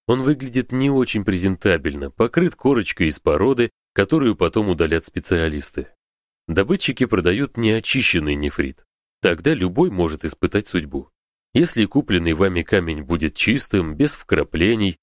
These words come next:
нужного классического цвета, то продать вы его сможете в десятки, а то и в сотни раз дороже, чем купили. Но нельзя исключать и другой исход. Нефрит окажется нестандартным, а значит, вы, наоборот, переплатили.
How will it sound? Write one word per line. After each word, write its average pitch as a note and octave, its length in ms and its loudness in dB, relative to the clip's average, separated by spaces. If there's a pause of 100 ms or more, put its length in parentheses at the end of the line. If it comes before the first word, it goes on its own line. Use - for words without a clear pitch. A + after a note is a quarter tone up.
(180)
нужного A#2 440 2
классического D#2+ 760 -2
цвета, C3 440 0 (280)
то B2+ 140 2
продать F2+ 480 2
вы E2 140 0
его D2 160 -2
сможете F#2 480 0
в D#2+ 80 -8
десятки, F2 600 -2 (240)
а G2+ 100 4
то D3+ 120 0
и D3 80 2
в - 80 -8
сотни B2+ 420 2
раз G#2 240 2
дороже, F2+ 460 0
чем F2 220 -2
купили. D#2 500 -4 (640)
Но E2+ 240 2
нельзя D#2 480 0
исключать D3 460 -2
и C#3+ 40 0
другой C#3+ 340 2
исход. - 360 -6 (360)
Нефрит G2 440 0
окажется E2 480 0
нестандартным, E2 880 0 (300)
а F#3 180 2
значит, C#3+ 400 0
вы, F#2 200 2
наоборот, B2 640 -2
переплатили. E2+ 800 -4